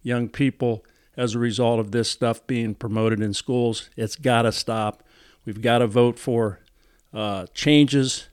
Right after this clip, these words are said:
in the school boards. If you're a mom, a parent, a grandparent, you need to run for school board. You need to get in there and toss these fools out before they ruin an entire generation of our young people. All right, headline number three.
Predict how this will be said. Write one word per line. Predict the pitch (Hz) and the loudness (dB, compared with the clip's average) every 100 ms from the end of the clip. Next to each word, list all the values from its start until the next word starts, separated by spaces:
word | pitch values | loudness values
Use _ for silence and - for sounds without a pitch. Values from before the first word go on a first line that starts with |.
| _ - | _ -12
in | 113 | -8
the | 104 | -6
school | - 165 160 | 4 6 6
boards. | 147 135 135 - - _ _ _ _ - | 6 4 2 -2 -14 _ _ _ _ -8
If | 117 | -6
you're | 135 113 | 0 0
a | |
mom, | 110 127 139 139 | 2 2 4 2
a | 113 | 0
parent, | 127 143 139 | 0 2 2
a | 120 | 0
grandparent, | 117 131 127 - 127 120 113 - _ _ _ - _ | 0 0 0 -2 0 0 -2 -10 _ _ _ -20 _
you | 113 | -4
need | 120 123 | -2 -2
to | 131 | -2
run | 123 120 | 0 -2
for | 120 110 | -2 -8
school | - 131 117 | -4 -2 0
board. | 117 117 107 - _ | 2 2 0 -6 _
You | - | -10
need | 107 113 | -6 -4
to | 113 | -2
get | 113 | -2
in | 117 113 | -2 -2
there | 113 107 104 _ | -2 -4 -6 _
and | 101 104 | -12 -12
toss | - 113 107 - | -4 -2 -2 -4
these | 107 98 - | -8 -8 -10
fools | - 123 117 104 101 | -6 -2 0 -2 -4
out | 98 98 98 - - - - | -8 -8 -10 -16 -20 -20 -12
before | 107 113 107 | -10 -4 -2
they | 104 | -2
ruin | 98 117 113 | -2 -2 -2
an | 101 95 113 | -2 -6 -8
entire | 107 117 107 101 | -8 -6 -4 -4
generation | 113 107 104 98 - | -6 -6 -4 -6 -6
of | 98 | -10
our | 95 | -10
young | 92 92 92 | -10 -12 -12
people. | 113 95 90 - _ _ _ - | -12 -14 -16 -20 _ _ _ 0
All | 131 | 2
right, | 117 | 2
headline | 110 170 180 156 147 | 6 8 8 6 6
number | 156 147 | 6 4
three. | - 151 147 107 76 | 2 4 6 4 -2